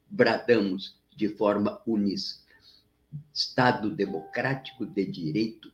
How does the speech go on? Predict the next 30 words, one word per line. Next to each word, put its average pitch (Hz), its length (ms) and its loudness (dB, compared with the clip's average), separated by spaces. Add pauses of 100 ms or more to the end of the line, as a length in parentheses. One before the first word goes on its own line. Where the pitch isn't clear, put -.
sempre." - 540 -2
Assinam 110 500 -4 (120)
três 147 300 6
mil 98 220 2
pessoas 113 580 -2
e 113 80 0
a 98 80 -4
carta - 540 -6
está 101 300 -2
aberta 95 580 -6 (320)
para 92 600 -4
assinatura 90 840 -4
de 95 160 -8
mais 104 320 -4
pessoas. - 680 -8 (340)
Bem, 165 280 6 (240)
vamos 113 380 2
então 104 380 2
ao 90 160 0
Babiton 98 600 2
para 92 300 2
as 92 180 -2
manchetes 101 1000 -2
do 107 200 0
dia. 87 380 -6
É 110 100 2
contigo, 117 560 -2
Babiton. 80 540 -4
Bom 117 220 4
dia. 120 440 0